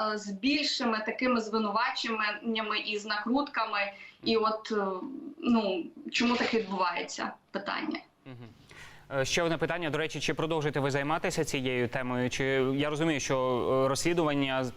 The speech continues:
Speaker 2: це специфічна діяльність у журналістиці, тому що потребує окремих, е,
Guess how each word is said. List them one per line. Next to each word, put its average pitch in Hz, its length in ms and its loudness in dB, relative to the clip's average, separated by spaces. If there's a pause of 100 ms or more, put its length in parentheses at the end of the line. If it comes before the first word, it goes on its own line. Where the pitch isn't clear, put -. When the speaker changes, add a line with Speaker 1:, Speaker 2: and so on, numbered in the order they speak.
(140)
Speaker 2:
це 139 180 2
специфічна 135 1080 0
діяльність 151 520 -2
у 147 120 2
журналістиці, 143 640 0
тому 139 180 2
що 139 100 0
потребує 135 520 0
окремих, 131 520 -2
е, 123 440 4